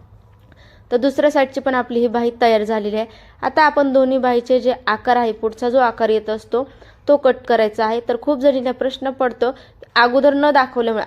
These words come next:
आपण अगोदर पुढचा जो आकार आहे तो दाखवत नसतो. अशा पद्धतीने इथं प्लेट्स मारून झाल्याच्या नंतर दोन्ही बाही एकावरती एक ठेवून मग आपल्याला आकार, पुढचा आकार जो येतो ना तो कट करायला एकदम सोपं जातं. म्हणून आपण काय केलेलं आहे, दोन्ही बाहीला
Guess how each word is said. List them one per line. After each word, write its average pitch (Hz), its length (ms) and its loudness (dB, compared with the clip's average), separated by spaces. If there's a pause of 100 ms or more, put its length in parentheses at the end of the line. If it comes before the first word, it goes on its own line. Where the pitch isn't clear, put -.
आपण 277 360 2
अगोदर 254 400 2
पुढचा 254 420 -2
जो 269 80 0
आकार 254 320 2
आहे 240 160 0 (100)
तो 247 80 2
दाखवत 233 440 0
नसतो. 226 420 -2 (300)
अशा 269 240 -2
पद्धतीने 269 520 0
इथं 247 160 -4
प्लेट्स 254 360 0
मारून 240 260 -2
झाल्याच्या 233 340 -4
नंतर 220 240 -6
दोन्ही 226 320 -2
बाही 233 260 -2
एकावरती 220 440 -4
एक 220 240 -2
ठेवून 277 240 2 (400)
मग 269 200 -2
आपल्याला 233 340 0
आकार, 220 280 -2
पुढचा 220 360 -6 (200)
आकार 220 300 0
जो 262 140 0
येतो 247 360 -2
ना 208 140 -6 (100)
तो 254 100 2
कट 233 180 -6 (160)
करायला 214 300 -2
एकदम 233 340 -4
सोपं 233 380 -4
जातं. 202 300 -4 (380)
म्हणून 269 300 2
आपण 254 280 -2
काय 233 180 -2
केलेलं 214 380 -4
आहे, 226 160 -6
दोन्ही 247 460 -2 (340)
बाहीला 254 480 2